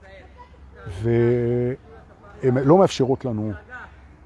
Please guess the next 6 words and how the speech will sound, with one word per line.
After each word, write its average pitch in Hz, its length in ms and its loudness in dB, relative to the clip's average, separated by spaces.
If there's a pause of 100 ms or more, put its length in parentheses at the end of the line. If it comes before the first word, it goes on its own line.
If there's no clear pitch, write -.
(120)
לשבת 117 460 0
על 110 100 2
התדר 110 460 0
שהוא 104 500 -2
התדר 120 480 0
שמחובר 117 880 2